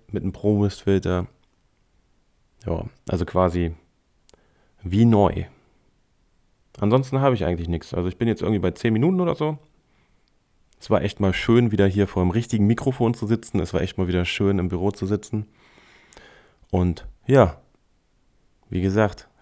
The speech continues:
reiß mal die Blende auf, probier das mal aus. Kannst mir ja gerne mal schreiben,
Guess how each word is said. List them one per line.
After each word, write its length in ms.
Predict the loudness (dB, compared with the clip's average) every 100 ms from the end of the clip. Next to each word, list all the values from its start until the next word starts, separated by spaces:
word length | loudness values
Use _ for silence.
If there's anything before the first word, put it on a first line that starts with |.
| -2
reiß 300 | 2 2 2
mal 100 | 0
die 80 | 2
Blende 380 | 4 4 4 4
auf, 320 | 2 0 -6
probier 260 | -2 2
das 180 | 2 2
mal 120 | 2
aus. 300 | 4 2 0 -12 _ -16 -16 _
Kannst 240 | -6 -6 0
mir 80 | 0
ja 40 |
gerne 200 | 2 2
mal 100 | 0
schreiben, 540 | -2 2 2 2 -4